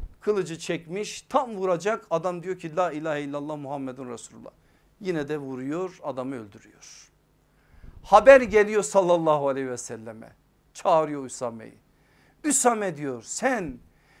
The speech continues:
La ilahe illallah diyen birini mi öldürdün? La ilahe illallah diyen birini mi öldürdün?"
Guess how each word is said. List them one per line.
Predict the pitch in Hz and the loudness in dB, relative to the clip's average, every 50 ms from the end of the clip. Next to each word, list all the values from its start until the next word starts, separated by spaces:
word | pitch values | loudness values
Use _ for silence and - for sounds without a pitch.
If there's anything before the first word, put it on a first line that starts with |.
| _ _ - | _ _ -8
La | 139 156 208 294 320 311 | 4 8 12 12 12 12
ilahe | 311 285 262 240 269 262 247 208 226 247 | 10 6 2 6 8 8 8 8 6 4
illallah | 247 277 302 294 269 254 269 247 254 247 254 294 294 - - - | 2 2 2 2 4 6 6 4 4 6 8 8 8 8 6 0
diyen | 262 269 262 262 247 226 | 0 0 2 2 2 0
birini | 208 247 247 262 269 339 349 | -2 0 0 0 0 0 2
mi | 294 269 | 2 4
öldürdün? | 233 202 196 160 170 160 147 127 139 131 120 113 123 139 175 | 4 4 4 2 0 -4 -4 -4 -6 -6 -8 -8 -10 6 12
La | 233 311 339 339 302 | 12 12 12 12 12
ilahe | - 285 285 294 277 269 247 294 277 | 12 6 4 6 6 6 6 4 0
illallah | 285 294 285 269 269 262 262 294 294 262 - - | -2 -4 -2 0 0 0 2 2 2 2 2 0
diyen | 285 269 285 285 277 262 | 0 2 2 2 2 0
birini | 262 269 302 330 392 392 | -2 -4 -2 -4 -4 0
mi | 359 302 | 2 2
öldürdün?" | 269 233 180 180 165 143 139 139 127 135 | 2 2 2 -2 -6 -6 -8 -12 -14 -14